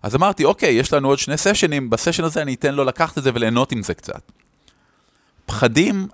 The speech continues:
אני מתכוון שאם יש משהו שהקבוצה מפחדת ממנו,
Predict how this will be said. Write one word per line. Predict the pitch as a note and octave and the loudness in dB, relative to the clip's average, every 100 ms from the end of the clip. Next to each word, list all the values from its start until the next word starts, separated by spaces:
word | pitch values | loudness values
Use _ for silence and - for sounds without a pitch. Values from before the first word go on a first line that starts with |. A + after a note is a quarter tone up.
| - | -4
אני | B2 | -2
מתכוון | B2 - A2 C3+ C3+ | -4 -4 0 0 0
שאם | - - - C#3 D3 D3+ D3+ - _ _ _ _ | -2 -4 -2 0 0 0 -8 -14 _ _ _ _
יש | A#2+ C3 | 0 2
משהו | D3 D3 C#3+ | 2 2 2
שהקבוצה | C3 G#2+ F2 - - G2+ - A2 F#2+ | 4 4 2 -2 -2 -2 2 4 4
מפחדת | F#2+ - F2+ B2+ D#3 D#3+ | 0 -4 -2 0 2 0
ממנו, | D#3 E3+ F#3 | 0 0 0